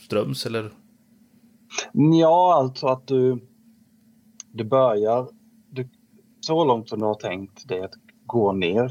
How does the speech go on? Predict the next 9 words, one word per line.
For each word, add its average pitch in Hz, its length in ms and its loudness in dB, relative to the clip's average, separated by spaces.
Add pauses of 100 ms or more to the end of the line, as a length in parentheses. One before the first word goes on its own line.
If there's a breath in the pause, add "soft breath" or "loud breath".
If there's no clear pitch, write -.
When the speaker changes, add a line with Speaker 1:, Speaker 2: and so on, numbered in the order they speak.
Speaker 2:
ströms - 640 -4
för - 60 -2
dagen. 107 460 0 (720)
Du 117 80 -2
börjar 113 440 2
kasta 135 300 -4
i 117 60 2
bröd 101 340 0
där. 98 260 2